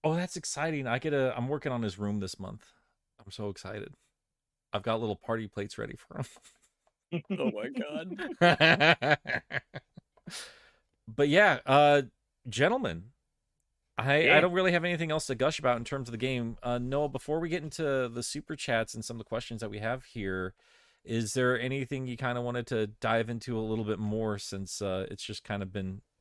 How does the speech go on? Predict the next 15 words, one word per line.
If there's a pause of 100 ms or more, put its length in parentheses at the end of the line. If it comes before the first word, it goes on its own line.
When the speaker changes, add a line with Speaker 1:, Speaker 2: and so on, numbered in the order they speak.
(380)
Speaker 1:
mostly
me
just (400)
y-,
yelling
at
you
about
how
much
I
love
this
<laughs>
game?